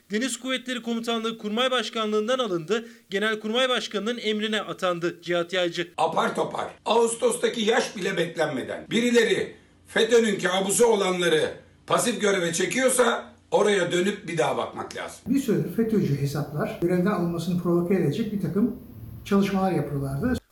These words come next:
Speaker 1: Muhalefet Cihat Yaycı'nın fetö ile mücadelesine ve fetö''cülerin hedefi olmasına dikkat çekti.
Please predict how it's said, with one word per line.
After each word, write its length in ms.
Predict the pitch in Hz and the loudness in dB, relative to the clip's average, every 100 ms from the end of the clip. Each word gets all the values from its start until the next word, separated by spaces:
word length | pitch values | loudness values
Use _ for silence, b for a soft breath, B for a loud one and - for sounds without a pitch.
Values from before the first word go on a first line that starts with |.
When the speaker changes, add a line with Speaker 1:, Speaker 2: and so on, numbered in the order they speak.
| 160 | -6
Speaker 1:
Muhalefet 480 | 165 185 170 214 214 | -2 -2 -2 -6 -2
Cihat 280 | 190 196 | 0 0
Yaycı'nın 400 | 214 208 175 208 | 0 -2 -2 -4
fetö 300 | 226 247 240 | -4 -6 -4
ile 100 | 247 | -4
mücadelesine 680 | 233 226 226 220 220 226 247 | -4 -2 -2 -2 -4 -4 -2
ve 160 | 269 226 B B | 0 0 B B
fetö''cülerin 720 | - 240 254 226 214 247 269 | -6 -2 -2 -4 -2 -2 0
hedefi 300 | 247 240 233 | -2 -2 -4
olmasına 540 | 277 262 247 226 240 175 | -2 -2 -2 -2 -4 -4
dikkat 320 | 170 175 - | -4 -4 -4
çekti. 400 | 185 - 175 | -4 -6 -8